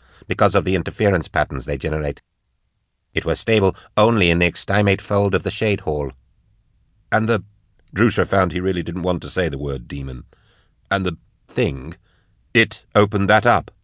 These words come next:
"Yes," said Medea. "Reality was no longer overlapping. It was simultaneous. It was just a matter of time before the fabric of reality shredded, imploded, and took everything with it. Kestra,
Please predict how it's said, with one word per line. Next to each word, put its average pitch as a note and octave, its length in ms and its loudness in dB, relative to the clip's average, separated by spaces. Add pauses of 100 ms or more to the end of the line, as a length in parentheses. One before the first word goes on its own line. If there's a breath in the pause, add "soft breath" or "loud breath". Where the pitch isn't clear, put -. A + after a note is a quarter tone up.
(720)
"Yes," F#2 440 0 (520)
said C#2 200 -4
Medea. C2+ 340 -6 (380 soft breath)
"Reality F#2+ 560 2
was E2 160 2
no F#2 160 4
longer F2+ 320 2
overlapping. E2+ 640 0 (320 soft breath)
It - 140 -4
was F2+ 180 2
simultaneous. F2+ 800 -2 (640)
It D#2+ 120 -8
was F2 120 -2
just A#2 180 2
a G#2 60 2
matter G#2 240 2
of G2 80 -4
time G#2+ 220 2
before F2+ 200 2
the F2+ 80 2
fabric G2 360 2
of - 160 -2 (480 soft breath)
reality G2+ 600 2 (440)
shredded, D#2 420 0 (580)
imploded, E2 480 0 (380)
and G2 120 -2
took G#2 220 2
everything F2 460 0
with F2+ 120 2
it. D#2 160 0 (540)
Kestra, G#2 460 -2